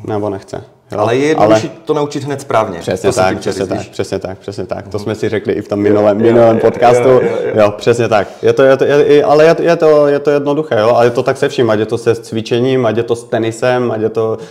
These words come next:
Speaker 1: s čímkoliv, jo? Prostě pokud člověk má špatné návyky, tak se to hůře přeučuje, než když ho to naučíte ze startu hned dobře. A pak už to jenom piluje dobře, dobře, dobře, ať by to
Speaker 2: Přesně.
Speaker 1: bylo perfektní.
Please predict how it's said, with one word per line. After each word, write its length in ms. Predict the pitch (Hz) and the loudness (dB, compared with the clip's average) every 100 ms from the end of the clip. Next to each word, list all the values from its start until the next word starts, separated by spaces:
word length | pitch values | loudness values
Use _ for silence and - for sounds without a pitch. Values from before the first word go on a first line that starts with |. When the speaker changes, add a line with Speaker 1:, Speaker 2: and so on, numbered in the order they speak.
| - | -20
Speaker 1:
s 140 | - | -20
čímkoliv, 500 | - 127 120 127 110 95 | -4 -2 0 2 2 0
jo? 160 | 104 | -4
Prostě 260 | 107 101 98 | -4 -8 -8
pokud 360 | 101 98 101 | -8 -8 -10
člověk 340 | - 113 107 107 | -8 -8 -6 -6
má 100 | 104 | -6
špatné 320 | - 107 110 | -8 -8 -6
návyky, 380 | 104 104 107 117 | -6 -6 -6 -6
tak 160 | 117 | -6
se 80 | 107 | -8
to 120 | 110 104 | -6 -4
hůře 180 | 104 | -4
přeučuje, 500 | 98 - 101 107 110 107 - - | -6 -6 -8 -4 -6 -6 -10 -8
než 100 | 95 | -6
když 120 | 98 | -4
ho 80 | 98 | -4
to 100 | 104 | -4
naučíte 380 | 98 98 - 95 | -6 -8 -6 -8
ze 80 | 92 | -6
startu 340 | 101 95 104 | -8 -8 -8
hned 180 | 101 98 | -8 -8
dobře. 320 | 92 90 90 - _ | -8 -10 -12 -14 _
A 60 | - | -6
pak 160 | 101 | -4
už 120 | 98 90 | -4 -4
to 120 | 95 | -2
jenom 180 | 92 92 | -2 -2
piluje 360 | - 95 92 | 0 2 2
dobře, 300 | 92 90 98 | 0 -2 -2
dobře, 300 | 90 90 92 | -2 -4 -6
dobře, 260 | 92 98 95 | -6 -4 -2
ať 160 | 90 | -2
by 60 | 92 | -4
to 60 | 90 | -4
Speaker 2:
Přesně. 120 | 95 | -2
Speaker 1:
bylo 140 | 92 | -2
perfektní. 480 | - 92 92 - 85 | -4 -6 -8 -12 -16